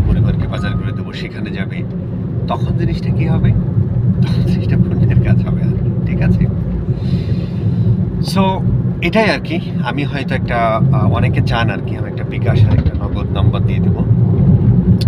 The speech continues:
এই ভিডিওর ক্যাপশন এবং ডেসক্রিপশনে, আপনারা ওখানে টাকাটা পাঠাতে পারেন আমাকে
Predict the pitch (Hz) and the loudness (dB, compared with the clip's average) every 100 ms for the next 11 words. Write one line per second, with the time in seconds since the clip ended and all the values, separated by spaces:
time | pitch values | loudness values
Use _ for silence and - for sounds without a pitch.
0 | - - - - - - - - - - | 2 4 4 4 2 2 2 2 0 0
1 | - - - - - - - - - - | 0 0 0 -2 -4 -4 -2 0 2 2
2 | - - - - - - - - - - | 2 0 0 0 0 -2 -2 -2 0 0
3 | - - - - - - - - - - | 2 2 2 4 4 4 4 4 2 2
4 | - - - - - - - - - - | 2 0 0 0 0 2 2 0 -2 -4
5 | - 113 117 - | -4 -2 -2 -2